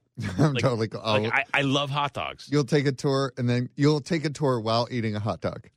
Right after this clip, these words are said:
Speaker 2: I pr-, I probably would, would vomit, but,
Speaker 1: <laughs>
Speaker 2: but I've had people that, you know, like, you know, eat meat and are just like, "Dude, I will only eat, like, really high grade beef and, and animals that are free range," you know, 'cause they, 'cause they've,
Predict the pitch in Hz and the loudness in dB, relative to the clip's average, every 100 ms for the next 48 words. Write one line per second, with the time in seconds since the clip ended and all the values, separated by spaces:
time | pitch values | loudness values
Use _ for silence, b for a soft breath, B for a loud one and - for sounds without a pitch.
0 | - 117 - 139 135 104 - - 139 127 | -12 -10 -6 -2 -2 -2 -8 -4 -2 0
1 | 117 101 92 123 87 82 107 117 120 113 | -2 -2 -6 -10 -10 -4 0 0 -2 -2
2 | 113 107 - - 104 - 120 165 160 175 | 0 -2 -4 -2 -2 -4 -4 0 0 2
3 | 202 185 240 190 147 147 165 151 151 147 | 0 0 -2 2 0 0 -2 -2 0 0
4 | 139 120 - _ _ _ 156 139 127 165 | -2 -2 -8 _ _ _ -12 -10 -8 -10
5 | 143 151 165 175 127 117 110 117 107 117 | -6 0 0 0 -2 0 0 -2 -2 0
6 | 117 113 107 - 123 120 117 113 110 92 | 0 0 -2 -4 -2 -2 -4 -6 -6 -6
7 | 95 104 101 107 104 98 104 95 110 113 | -2 -2 0 0 -2 -2 -4 -4 -6 -6
8 | 110 104 82 80 _ 82 78 85 107 113 | -6 -8 -10 -18 _ -20 -20 -18 -10 -8
9 | 113 110 107 95 92 85 98 92 120 117 | -6 -4 -4 -4 -6 -8 -12 -8 -6 -4
10 | 113 107 104 117 - 110 95 | -2 -2 -4 -6 -4 -6 -6